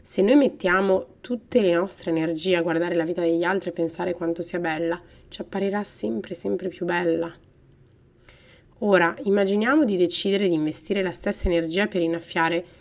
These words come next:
le nostre relazioni esistenti. Quella con noi stessi,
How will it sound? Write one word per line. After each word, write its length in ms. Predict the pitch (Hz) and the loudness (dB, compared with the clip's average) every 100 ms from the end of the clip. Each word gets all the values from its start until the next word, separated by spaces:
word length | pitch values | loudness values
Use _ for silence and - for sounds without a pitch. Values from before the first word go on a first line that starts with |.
| _ | _
le 140 | - 175 | 0 4
nostre 440 | 180 190 - 175 | 4 2 -2 -2
relazioni 520 | 165 165 160 - 160 156 | 0 0 -4 -4 -4 -2
esistenti. 880 | 165 160 - - 196 180 170 170 - - - _ _ - - - - - - | -2 -6 -6 -6 -4 -4 -4 -6 -6 -16 -20 _ _ -16 -14 -14 -16 -20 -12
Quella 320 | - 180 160 | -2 2 2
con 180 | 165 160 | 0 -2
noi 120 | 160 | -2
stessi, 640 | 165 - 214 214 - - | -2 0 0 0 -4 -4